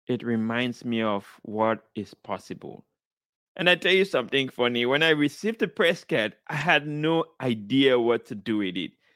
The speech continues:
Imagine, this is somebody living as a refugee, seventeen years old, being appointed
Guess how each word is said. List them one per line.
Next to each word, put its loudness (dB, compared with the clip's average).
Imagine, -2
this -8
is -4
somebody -2
living -4
as -6
a -4
refugee, -8
seventeen -6
years -6
old, -4
being 2
appointed 0